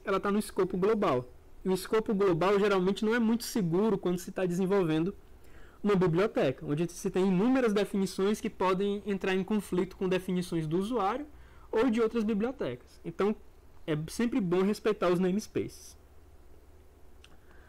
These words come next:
Uma coisa que surgiu em C mais mais quatorze, salvo engano, é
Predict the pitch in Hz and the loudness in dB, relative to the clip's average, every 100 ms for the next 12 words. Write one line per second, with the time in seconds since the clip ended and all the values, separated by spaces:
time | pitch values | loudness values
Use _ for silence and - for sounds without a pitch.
0 | - - - - - - 285 349 349 330 | -20 -20 -20 -20 -20 -4 0 2 2 2
1 | 226 202 196 202 180 226 185 147 180 254 | 2 2 0 -2 -2 0 2 2 2 2
2 | 233 - 190 185 180 170 - 175 170 156 | 2 0 0 2 2 0 0 2 2 2
3 | 160 143 135 - - - - - - - | 0 0 -2 -6 -18 -20 -20 -20 -20 -20
4 | - - - - - - - 165 - - | -20 -20 -20 -20 -20 -20 -8 -6 -6 -14
5 | - - - - 214 240 202 147 135 - | -20 -20 -20 -2 2 4 2 0 -4 -2
6 | 147 135 131 175 208 151 135 - - - | -2 -2 -2 0 0 -2 -6 -16 -20 -20
7 | - - - - - - - 165 170 196 | -20 -20 -20 -20 -20 -20 -4 2 4 4